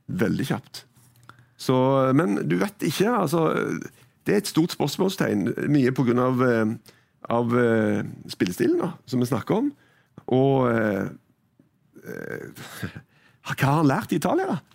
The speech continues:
Altså, hvor er han henne i sin trener? Har han lært at han må bli mer kynisk? Har han, eh, hvor godt kjenner han, eh, eh, Premier League og de greiene der da, sant? Det, han var jo tale for Tottenham for noen sesonger siden, og jeg tenkte at, «Dæven, ja, han er bra.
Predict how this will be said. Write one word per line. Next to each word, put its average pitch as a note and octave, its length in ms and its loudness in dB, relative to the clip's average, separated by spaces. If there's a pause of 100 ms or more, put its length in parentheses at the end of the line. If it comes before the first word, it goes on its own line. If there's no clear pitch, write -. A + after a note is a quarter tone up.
(220)
Altså, C#3 140 -2
hvor G#3 140 2
er F#3 40 0
han F#3+ 160 0
henne A#3 460 0
i D3 80 4
sin D3 260 4
trener? A2 460 0 (240)
Har A#2 140 0
han C#3+ 100 2
lært C3+ 360 0
at - 120 -4
han C3+ 100 4
må B2+ 100 4
bli B2 100 4
mer A#2 180 2
kynisk? D#3+ 640 0 (260)
Har A#2+ 160 2
han, C3 220 2
eh, G#2+ 180 2
hvor B2+ 160 -2
godt C#3+ 200 -2
kjenner G#2+ 280 0
han, D3 220 4
eh, A#2+ 340 2 (800)
eh, D2 800 0 (1080)
Premier B2+ 280 2
League B2+ 320 2
og A2+ 160 2
de A#2+ 160 6
greiene A2 360 0
der D#3+ 200 0
da, D4 80 -2 (180)
sant? G3+ 340 -2
Det, F3 120 0 (240)
han D3 160 2
var D#3+ 120 2
jo F3+ 120 2 (320)
tale G#2+ 240 2
for D3 120 -4
Tottenham F#3 360 -2
for F#3+ 140 -2
noen F#3+ 140 0
sesonger F3+ 340 -2
siden, A2 200 0
og B2 80 2
jeg A#2 120 -6
tenkte - 200 -8
at, - 80 -16
«Dæven, - 300 -6
ja, E2 80 -2
han G2+ 160 -4
er F#2+ 80 -6
bra. F#2+ 180 -2